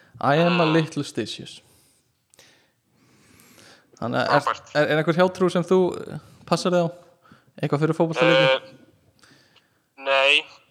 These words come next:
Speaker 1: Nei.
Speaker 2: Ég væri alveg til í að vera með hjátrú, sko. Ég væri til í að vera með eitthvað svona,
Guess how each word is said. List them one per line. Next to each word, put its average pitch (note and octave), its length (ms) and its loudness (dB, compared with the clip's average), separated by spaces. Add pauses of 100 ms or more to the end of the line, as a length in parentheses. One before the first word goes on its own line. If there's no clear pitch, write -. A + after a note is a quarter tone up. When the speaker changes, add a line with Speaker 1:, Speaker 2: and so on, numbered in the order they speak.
(200)
Speaker 1:
Nei. C#3+ 200 -4
Speaker 2:
Ég D3 140 2
væri E3 180 2
alveg F3+ 220 -2
til F3 100 -2
í F#3 80 -2
að F#3 80 2
vera G#3 140 -2
með F#3+ 100 -10
hjátrú, G3+ 300 -4
sko. - 160 -10 (100)
Ég B2+ 160 2
væri D3 160 2
til E3+ 140 -4
í E3+ 80 2
að E3 80 4
vera F3+ 160 2
með F3 100 -2
eitthvað E3 220 -8
svona, D#3+ 160 -2